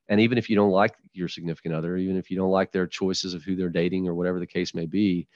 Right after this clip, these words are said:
you must show your kids alignment. And it's just like a company. If your C E O and your C F O are at war and the whole company knows about it, all of the Indians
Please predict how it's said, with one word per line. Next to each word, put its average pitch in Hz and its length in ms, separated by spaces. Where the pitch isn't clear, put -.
you 104 100
must 117 460
show 104 240
your 92 180
kids 92 340
alignment. 90 560
And 90 120
it's - 160
just - 260
like 98 140
a 87 60
company. 82 580
If - 180
your 95 100
C 117 220
E 101 60
O 101 120
and 95 80
your 87 80
C 107 240
F 95 140
O 101 160
are 92 140
at - 120
war 98 420
and 82 280
the 87 60
whole 104 140
company 92 320
knows 87 260
about 85 260
it, 87 100
all 131 460
of 98 260
the 92 180
Indians 90 760